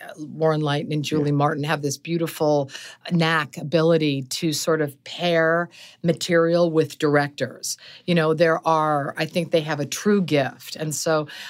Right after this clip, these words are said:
Speaker 1: I feel like, you know, I've directed seven now, and, and
Speaker 2: Right.
Speaker 1: all of mine have been sort of hand chosen for me. And there's
Speaker 2: Oh.
Speaker 1: certain episodes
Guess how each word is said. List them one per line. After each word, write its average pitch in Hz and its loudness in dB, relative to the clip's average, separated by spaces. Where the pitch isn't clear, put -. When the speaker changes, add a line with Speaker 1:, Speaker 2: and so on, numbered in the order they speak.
Speaker 1:
I 180 2
feel 196 0
like, 180 0
you 185 -2
know, 160 4
I've 156 0
directed 156 0
seven 160 0
now, 123 -4
and, 151 -4
and 160 0
Speaker 2:
Right. 165 4
Speaker 1:
all 180 4
of 160 -2
mine 151 -2
have 127 -4
been 143 -6
sort 151 -8
of 147 -10
hand 170 -2
chosen 160 0
for - -6
me. 123 0
And 143 -6
there's 143 -2
Speaker 2:
Oh. 123 0
Speaker 1:
certain 160 0
episodes 147 -2